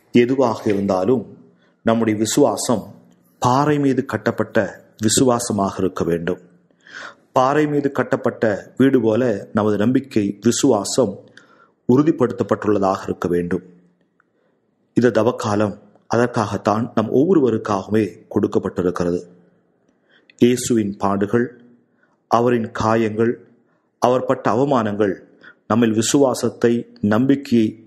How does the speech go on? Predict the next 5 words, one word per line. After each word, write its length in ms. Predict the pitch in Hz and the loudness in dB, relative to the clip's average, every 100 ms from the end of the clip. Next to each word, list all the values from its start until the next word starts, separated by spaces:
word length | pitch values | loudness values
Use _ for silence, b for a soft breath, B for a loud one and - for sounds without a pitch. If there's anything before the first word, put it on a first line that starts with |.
| - | -2
உருவாக்குகிறது 680 | 113 127 131 107 - 107 101 | 2 4 2 0 -2 0 2
என்றால் 480 | 92 95 98 - - b b b b | 0 0 -2 -4 -20 b b b b
இந்த 240 | 117 107 98 | 0 2 2
தவக்காலம் 760 | 95 117 - 104 107 117 127 - _ _ _ | 2 0 0 -2 0 0 -4 -12 _ _ _
பயனுள்ள 800 | 113 113 127 120 101 101 92 | 0 2 2 0 0 0 0